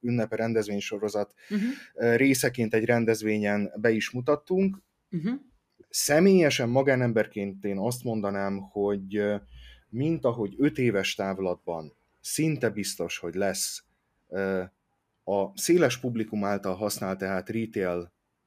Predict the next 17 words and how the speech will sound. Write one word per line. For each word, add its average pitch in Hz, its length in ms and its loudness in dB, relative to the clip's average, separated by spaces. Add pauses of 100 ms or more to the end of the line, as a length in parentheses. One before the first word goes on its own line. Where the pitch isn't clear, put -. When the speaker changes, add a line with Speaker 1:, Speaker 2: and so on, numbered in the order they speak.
(180)
Speaker 1:
dollár, 98 640 0 (360)
ugyanúgy 117 460 0
lesz 92 480 -2 (240)
retail 90 680 -4 (300)
euró 110 440 2
is, 190 340 2 (280)
Speaker 2:
Mhm. 175 280 -4
Speaker 1:
és 117 280 2
ha, 113 500 2 (260)
ha 180 200 4
mi 156 180 2
még 113 280 0
nem 98 480 -2 (560)
eurót 98 420 -2
használunk, 175 800 0
Speaker 2:
Mhm. 214 300 -2
Speaker 1:
akkor 123 720 2